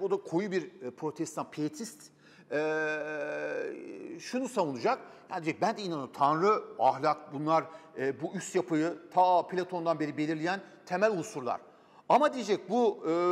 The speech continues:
bilgiye ulaşmada ve insan da doğal yanılsama altındaki bir varlık olduğu için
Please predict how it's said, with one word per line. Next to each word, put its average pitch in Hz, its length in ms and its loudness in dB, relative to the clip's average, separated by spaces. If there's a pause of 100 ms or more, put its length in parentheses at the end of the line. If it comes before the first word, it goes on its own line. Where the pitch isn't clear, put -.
(880)
bilgiye 180 400 -2
ulaşmada 233 840 6 (280)
ve 190 60 2
insan 208 420 0
da 214 140 0
doğal 208 240 6
yanılsama 220 420 2
altındaki 208 380 2
bir 156 60 -6
varlık 165 400 6
olduğu 180 240 2
için - 380 -8